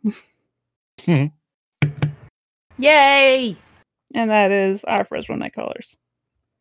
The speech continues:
Speaker 3: <laughs>
Speaker 1: So yeah, very likely a hoax, but is adorable regardless.
Speaker 3: It, yeah, it's pretty great. The, the, I want that pin. That's amazing.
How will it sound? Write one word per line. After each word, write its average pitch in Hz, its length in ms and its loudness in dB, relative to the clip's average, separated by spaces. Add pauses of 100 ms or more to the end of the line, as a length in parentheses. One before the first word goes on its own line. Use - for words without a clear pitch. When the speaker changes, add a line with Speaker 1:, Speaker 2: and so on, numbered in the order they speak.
(160)
Speaker 3:
<laughs> 302 1400 -2 (1900)
Speaker 1:
So 330 60 2
yeah, 180 220 4 (1080)
very 311 260 6
likely 233 320 4
a 208 60 0
hoax, 185 280 -2
but 226 200 0
is 196 100 -2
adorable 196 420 -4
regardless. - 600 -12 (460)
Speaker 3:
It, 220 280 0
yeah, 139 520 -6
it's 226 220 0
pretty - 220 -6
great. 147 420 -8 (380)
The, - 200 2
the, 240 280 2
I 269 40 4
want 262 320 4
that - 240 -2
pin. 262 420 0
That's 220 180 2
amazing. 262 800 2